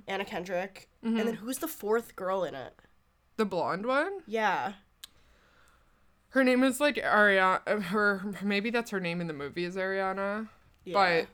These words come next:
Speaker 2: she's been in a shit ton of stuff, and Ashanti.
Speaker 1: Oh, right.
Speaker 2: Yeah.
Speaker 1: See?
Speaker 2: Anna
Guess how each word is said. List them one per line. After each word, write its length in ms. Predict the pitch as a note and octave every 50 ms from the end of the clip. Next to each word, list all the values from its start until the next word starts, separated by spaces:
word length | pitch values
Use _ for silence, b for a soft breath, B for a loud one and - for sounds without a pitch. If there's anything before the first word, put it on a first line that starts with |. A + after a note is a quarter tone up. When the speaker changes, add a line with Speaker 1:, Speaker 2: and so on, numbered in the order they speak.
| - F3+
Speaker 2:
she's 240 | - - A#3 A3+ G3+
been 200 | G3+ A3 A3+ B3+
in 120 | A#3+ A3
a 120 | G3+ F#3 F3+
shit 240 | F3 - G3+ F3+
ton 100 | - F#3
of 100 | E3+ F3
stuff, 240 | F3 - F#3+ E3+ E3+ -
and 160 | - G3 G3
Ashanti. 640 | F#3 F3 - F3+ E3+ F3 F3+ F3 - - D3+ - F#3+ G3+ - - - - _ _ _ _ _ _ - _ _ - _ -
Speaker 1:
Oh, 300 | A3+ A#3 A#3+ B3 B3 G#3+
right. 760 | F3 F3 F3+ G3 A3+ C4 D4+ D4+ B3+ G#3 - - - - - - _ _ _
Speaker 2:
Yeah. 180 | - - D3+ D3
Speaker 1:
See? 340 | - - E3 D#3+ D3+ E3+ G3+ - _ _ _ _ _ -
Speaker 2:
Anna 160 | - D4+ A4